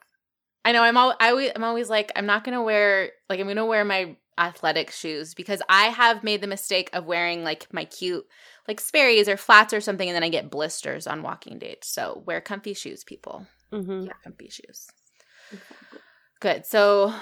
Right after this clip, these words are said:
Speaker 1: all right. So I feel like we've transformed the first date from this nerve-wracking thing into, like, "Hey, this is just a meetup,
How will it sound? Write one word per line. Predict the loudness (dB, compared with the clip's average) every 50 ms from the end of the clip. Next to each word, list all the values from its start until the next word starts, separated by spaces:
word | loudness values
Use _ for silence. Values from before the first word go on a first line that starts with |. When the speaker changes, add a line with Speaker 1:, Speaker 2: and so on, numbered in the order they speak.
| -16 -18 -18 -20 -20 -12 -2 4
Speaker 1:
all | 4
right. | 6 6 4 2 0
So | 0 -2
I | 0
feel | 2 2 0
like | 0 0
we've | -2 -4 -4 -4
transformed | -6 -4 -4 -4 -4 -4 -6 -4 -2 0 0 0 -2
the | -4
first | -2 0 0 0 0 -4 -6 -2
date | 0 2 2 0 -2 -4
from | -6 -8 -8 -6 -4
this | -6 -6 -8 -10 -12 -14 -18 _ _ _ _ _ _ _ _ -4
nerve-wracking | 0 4 4 4 6 6 6 6 6 4 0 -6 -6
thing | -6 -4 -4 -4 -2 -4 -4 -4
into, | -6 -6 -6 -4 -2
like, | -2 -2 -2 -4
"Hey, | -8 -6 -2 2 2 2 2 0 -6 -14 -18 _ _ _ _ _
this | -16 -14 -14 -12 -14
is | -12 -12 -12
just | -6 -2 -2 -2 -2 -2 -6 -12 -16 _ -20 _ _ _ _ _ _ _ _ _ -14
a | -12
meetup, | -10 -8 -6 -4 0 2 4 4 4 4 0